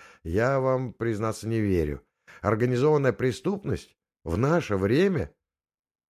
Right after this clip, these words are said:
А в какие времена её не было? Философски возразил мне штатный гений. Вы чрезвычайно заблуждаетесь, думая, что человек когда-нибудь не будет жаден до власти, денег, славы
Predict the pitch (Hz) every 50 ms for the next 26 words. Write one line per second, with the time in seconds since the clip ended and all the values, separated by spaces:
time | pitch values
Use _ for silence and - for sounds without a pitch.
0 | _ _ - - 98 117 - - - 185 180 - 208 202 135 90 90 104 117 135
1 | 156 156 147 135 113 107 120 139 151 165 175 185 180 139 101 85 90 85 76 67
2 | - _ _ - 90 85 80 80 - - 113 131 120 - - - 117 104 104 98
3 | 95 90 95 85 87 101 101 95 98 92 87 - - - 90 87 - - 90 90
4 | 90 92 101 98 92 87 82 73 - _ _ _ _ _ _ _ - - 87 120
5 | 127 127 - 127 143 127 120 151 156 - 175 170 160 147 147 143 147 160 165 196
6 | 185 160 139 120 120 127 139 131 - - 117 - - - - - - - - 120
7 | 131 123 120 117 - - 131 123 - - 120 123 143 165 185 170 - 123 113 110
8 | 104 127 127 127 120 117 127 95 117 127 127 123 127 131 120 110 113 101 92 95
9 | 139 131 113 101 104 107 98 110 113 127 175 202 220 214 - - 110 95 98 143
10 | 170 147 110 90 - - - - 151 190 196 156 110 87 -